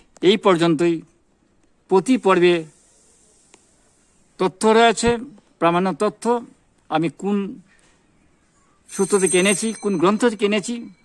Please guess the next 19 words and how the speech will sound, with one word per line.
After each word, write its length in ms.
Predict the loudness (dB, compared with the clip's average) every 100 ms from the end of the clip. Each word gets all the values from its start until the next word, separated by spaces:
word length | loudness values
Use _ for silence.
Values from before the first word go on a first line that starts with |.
| _ _ _
আমি 240 | -4 -2 -2
উপন্যাসের 500 | -2 -2 -2 -4 -6 -12 _ _
সঙ্গে 240 | -6 -4 -4
সঙ্গে 320 | -4 -4 -4 -8 _ _ _
সেই 160 | -6 -4
সূত্র 500 | -6 -2 0 0 -4 _ _ _ _ _ _ _ -8
ধ-, 120 | -8 -10 _ _ _ _
তুলে 180 | -2 2
ধরছি। 420 | 0 0 -4 -6 -8 _ _ _ _ _ _ _ _ _ _ -6
এই 140 | -4
উপন্যাসটা 440 | -2 -2 -2 -2
লিখতে 300 | -2 -2 0
আমার 220 | 2 0 -2 -10 -20 _ _ _ _ _ _ -20 _ _
প্রায় 140 | -12 -12
সাত 340 | -4 -2 0
বছর 220 | -2 -2
সময় 400 | -2 -2 0 0 -2 _
লেগেছিল 520 | -6 -4 -4 -4 -6
তার 160 | -4